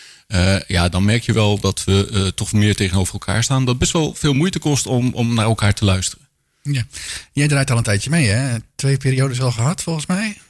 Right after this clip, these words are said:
Speaker 1: Ja, dit is mijn tweede periode. Dus
Speaker 2: Dit is
Speaker 1: ik
Speaker 2: je
Speaker 1: zit er
Speaker 2: tweede
Speaker 1: nu,
Speaker 2: periode,
Speaker 1: ik
Speaker 2: ja.
Speaker 1: denk, zes jaar in. Ja, ja.
Speaker 2: En hoe bevalt dat?
Speaker 1: Ehm, ja, ik, ik, ik maak nog wel eens de grap. Toen ik ooit, eh, lid werd van D zesenzestig, toen ging ik naar de eerste ledenvergaderingen.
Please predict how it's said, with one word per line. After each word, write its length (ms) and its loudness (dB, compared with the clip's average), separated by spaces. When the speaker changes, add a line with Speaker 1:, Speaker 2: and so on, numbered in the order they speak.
Speaker 1:
Ja, 140 2
dit 80 4
is 100 2
mijn 120 0
tweede 240 2
periode. 400 2
Dus 40 -2
Speaker 2:
Dit 100 -2
is 60 -2
Speaker 1:
ik 40 -4
Speaker 2:
je 60 -4
Speaker 1:
zit 100 -4
er 60 0
Speaker 2:
tweede 180 4
Speaker 1:
nu, 100 2
Speaker 2:
periode, 200 -4
Speaker 1:
ik 60 -6
Speaker 2:
ja. 60 0
Speaker 1:
denk, 120 0
zes 180 0
jaar 180 0
in. 300 -2
Ja, 280 2
ja. 160 -4
Speaker 2:
En 220 2
hoe 120 4
bevalt 320 0
dat? 320 -4
Speaker 1:
Ehm, 800 2
ja, 340 2
ik, 180 -4
ik, 340 -12
ik 120 -2
maak 160 0
nog 100 0
wel 100 4
eens 100 2
de 80 2
grap. 280 0
Toen 160 0
ik 120 -2
ooit, 340 0
eh, 60 4
lid 260 -2
werd 160 -2
van 100 -2
D 160 2
zesenzestig, 600 -2
toen 140 -4
ging 140 0
ik 60 -2
naar 100 2
de 80 -2
eerste 240 0
ledenvergaderingen. 920 2